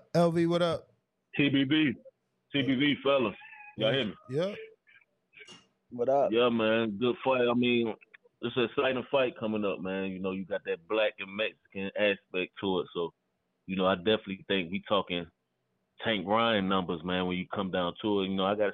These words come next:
Speaker 2: see how they build it up, but I definitely think it could do something like that, especially with a guy like Jamel that's definitely gonna talk his shit, man. So I'm looking forward to just how shit play out, but, uh, you know, this a, this a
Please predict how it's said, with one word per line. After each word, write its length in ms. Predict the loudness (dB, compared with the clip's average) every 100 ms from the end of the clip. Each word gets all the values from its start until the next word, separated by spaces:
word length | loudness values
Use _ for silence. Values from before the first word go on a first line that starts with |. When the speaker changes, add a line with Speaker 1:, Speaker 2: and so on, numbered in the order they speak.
| -4
Speaker 2:
see 100 | -2
how 120 | 0
they 120 | -2
build 320 | -2 0 0
it 100 | 0
up, 120 | -2 0
but 80 | -2
I 80 | 0
definitely 420 | 0 -2 -4 -12
think 140 | -12 -12
it 140 | -18
could 140 | -18
do 160 | -10 -10 -6
something 220 | -10 -6
like 200 | -8 -6
that, 160 | -8 -8
especially 460 | _ -2 -2 -6 -2
with 180 | -2 -2 _ _ _ _ _ _
a 100 | -4
guy 220 | 0 2
like 240 | 4 2 0
Jamel 600 | -4 0 2 4 2 -2 _ _ _ _
that's 160 | -6 -2
definitely 280 | -2 0 -2
gonna 180 | -4 -4
talk 180 | -2 -2
his 140 | -4 -10 -4
shit, 200 | -4 -4
man. 320 | -6 -6 -6
So 240 | -6 -6 -8 _ _ _ _ _ _ _ _ _ -4
I'm 140 | 0
looking 260 | 2 0 -4 0
forward 300 | 2 2 0
to 100 | -8
just 220 | -6 -4
how 140 | -2 -2 -2
shit 180 | -6 -2
play 180 | 0 4
out, 200 | 2 2
but, 60 | 0
uh, 180 | 0 -2
you 160 | -4 -4
know, 140 | -2
this 120 | -4 -6
a, 60 | -8
this 260 | -6
a 80 | -6